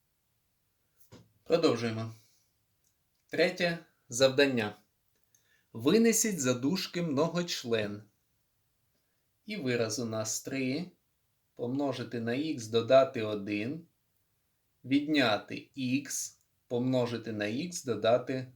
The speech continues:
один. Дорівнює. Дивимося. Щоб винести за дужки многочлен, нам треба знайти в доданках спільну частину. Дивимося, що складається перший доданок.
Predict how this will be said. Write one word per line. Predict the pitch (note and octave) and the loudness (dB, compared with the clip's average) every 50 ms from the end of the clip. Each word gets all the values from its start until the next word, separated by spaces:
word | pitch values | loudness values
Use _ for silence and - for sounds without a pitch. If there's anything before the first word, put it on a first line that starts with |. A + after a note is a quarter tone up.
| _ _ - | _ _ -8
один. | A2+ A2+ A2 G#2+ G2+ G2 G2+ - _ _ _ _ _ _ _ _ _ _ _ - | -8 -6 -4 -4 -4 -4 -6 -10 _ _ _ _ _ _ _ _ _ _ _ 2
Дорівнює. | A#2+ B2 B2+ A2+ G2+ G2 G2 G2+ - _ _ _ _ _ _ _ _ _ _ _ _ _ _ _ _ _ _ _ - | 4 4 4 4 2 -2 -8 -12 -16 _ _ _ _ _ _ _ _ _ _ _ _ _ _ _ _ _ _ _ 4
Дивимося. | C3+ C#3 B2+ G#2+ G2+ F#2+ - - - - _ _ _ _ _ _ _ _ - - - _ _ _ _ _ _ - | 4 6 6 4 0 -4 -8 -10 -10 -14 _ _ _ _ _ _ _ _ -20 -20 -20 _ _ _ _ _ _ -2
Щоб | - - A#3 G#3+ D3 | 6 8 8 8 8
винести | C3 E3+ G3+ F#3+ D3+ C#3+ C#3 C3 - - C#3 B2+ A#2+ B2 - - - - | 2 2 2 4 4 2 2 2 0 0 0 0 0 -2 -8 -14 -14 -6
за | B2+ B2+ C#3+ C#3 | 0 0 0 2
дужки | C#3 E3 E3 - - - B2+ | 2 0 -2 -2 -2 -2 -2
многочлен, | A#2+ B2 B2 A#2+ C#3 C#3 - - A#3+ C4 B3+ G#3 | -2 -2 -2 -2 -2 -2 -2 0 0 0 2 2
нам | F3 F#3+ F#3+ | 2 0 0
треба | - - F#3 E3+ D#3+ D3+ | 0 0 0 4 4 2
знайти | C3 C#3+ C#3+ C#3+ C#3+ - D3+ | 4 4 2 0 2 2 0
в | C3 B2 | 0 4
доданках | C#3+ C#3 C3+ G3+ A3 A#3+ A#3+ A#3 A3+ F#3+ - - | 2 2 6 8 6 6 6 2 0 0 0 0
спільну | - - - E3+ F3 E3+ D#3+ D#3+ | -4 -2 -2 -2 0 0 0 0
частину. | - E3 D#3 D#3 - C#3 A2+ G2+ G2+ G#2 | 0 0 0 0 -2 -4 -4 -4 -4 0
Дивимося, | C3+ D#3 D3+ C3 A#2 G#2 G2+ - A2 | 2 4 4 4 2 -2 -4 -4 -6
що | G#2 - - A#3+ B3+ | -4 -2 2 2 2
складається | A#3+ - E3 C#3+ D#3+ F3+ E3+ - D3+ | 2 2 2 4 4 4 4 4 0
перший | - - D3 C#3+ - - C#3+ C3 | 0 0 -2 -2 0 -4 -4 -2
доданок. | B2+ A#2 A2+ A2 G2+ G2 G2 G#2 B2+ C3 - _ | -2 -2 -2 0 -2 -2 -2 -6 -8 -10 -14 _